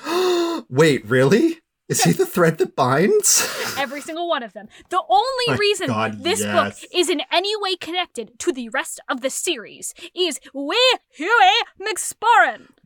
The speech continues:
Speaker 1: Which means the seventh one has gotta be about him finding his
Speaker 2: What?
Speaker 1: Scottish love, right?
Speaker 2: Here's what I also learned from this book. Here's why I think you're right, why he needs a book if he doesn't have one already. Wee Huey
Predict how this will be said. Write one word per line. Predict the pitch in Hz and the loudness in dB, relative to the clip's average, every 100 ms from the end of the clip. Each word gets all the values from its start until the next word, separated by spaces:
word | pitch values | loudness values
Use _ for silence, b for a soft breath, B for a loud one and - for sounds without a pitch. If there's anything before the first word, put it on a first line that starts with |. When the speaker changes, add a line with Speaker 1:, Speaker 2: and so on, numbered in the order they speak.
| - | -4
Speaker 1:
Which | 127 - | -4 -2
means | 135 120 117 113 - | 2 4 2 0 -8
the | 113 | -4
seventh | - - 143 139 131 - | -2 -2 0 0 -2 -4
one | 107 92 85 | -8 -6 -8
has | 127 - | -10 -12
gotta | - - 117 110 | -10 -2 0 0
be | 95 85 71 69 _ _ _ _ _ _ _ _ _ _ - | -2 -8 -14 -20 _ _ _ _ _ _ _ _ _ _ -16
about | 98 90 82 | -8 -6 -6
him | 110 95 | -8 -8
finding | 85 - 90 85 80 | -8 -6 -6 -6 -12
his | 76 - | -10 -6
Speaker 2:
What? | - | -6
Speaker 1:
Scottish | 87 80 - - | -6 -10 -12 -10
love, | 98 85 _ - | -12 -14 _ -20
right? | 82 82 95 127 _ _ | -8 -4 -4 -6 _ _
Speaker 2:
Here's | - 659 | -2 0
what | 587 494 | 0 0
I | 480 | 2
also | 539 - 415 | 2 2 -2
learned | 339 269 | -2 -4
from | 269 220 | -8 -10
this | 214 | -12
book. | - 202 127 - _ _ _ _ _ | -12 -14 -14 -20 _ _ _ _ _
Here's | - 392 349 | -6 -4 0
why | 359 349 | 2 2
I | 349 | 2
think | 359 330 | -4 -4
you're | 294 | -4
right, | 277 339 226 - | 0 -2 -2 -8
why | 240 254 | -6 -4
he | 294 | -4
needs | 277 277 | -4 -6
a | 233 | -4
book | 294 240 - | -4 -4 -6
if | 240 - | -10 -10
he | 247 | -12
doesn't | 240 226 | -10 -8
have | 233 | -8
one | 208 208 | -8 -12
already. | 202 220 175 _ _ _ _ _ _ _ _ _ _ | -10 -12 -14 _ _ _ _ _ _ _ _ _ _
Wee | 254 330 719 | -2 -2 0
Huey | 427 622 247 | 2 2 2